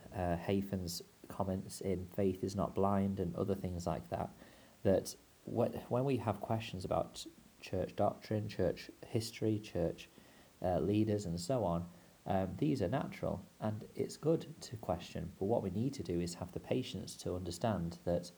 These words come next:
whilst we might, might not have the answer at our fingertips at that moment, we can find them. And this is what James is talking about, having this patience to then lead to a perfect knowledge. And that's, interestingly, then why the next verse after the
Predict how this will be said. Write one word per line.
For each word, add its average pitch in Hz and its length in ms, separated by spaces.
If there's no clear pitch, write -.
whilst 110 300
we 110 80
might, 92 200
might 101 200
not - 160
have - 180
the 104 140
answer 101 440
at - 200
our 87 100
fingertips 95 580
at - 80
that 90 200
moment, 107 420
we 101 120
can 120 320
find 139 300
them. 87 180
And 104 60
this 117 100
is 113 140
what 104 180
James 107 380
is 90 200
talking 131 380
about, 82 340
having 123 240
this 131 140
patience - 680
to - 120
then 90 360
lead 90 260
to - 140
a - 20
perfect 85 420
knowledge. 85 460
And 92 100
that's, 95 380
interestingly, 87 680
then 87 260
why 85 300
the 87 80
next 101 340
verse 82 260
after - 240
the 90 160